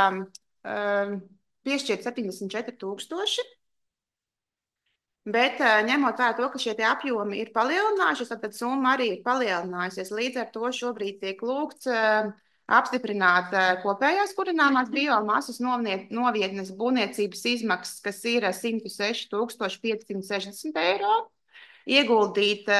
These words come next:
budžetā piešķirto finansējumu septiņdesmit četri tūkstoši kapitāla sabiedrības pamatkapitālā un, iekļaut vēl arī, lēmumu finanšu pārvaldēs,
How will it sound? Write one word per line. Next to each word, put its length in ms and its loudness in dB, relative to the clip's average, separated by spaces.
budžetā 560 2
piešķirto 560 0
finansējumu 560 0
septiņdesmit 560 -6
četri 320 -4
tūkstoši 560 -2
kapitāla 480 4
sabiedrības 480 0
pamatkapitālā 960 4
un, 220 2
iekļaut 560 0
vēl 240 0
arī, 300 4
lēmumu 1160 4
finanšu 440 0
pārvaldēs, 800 2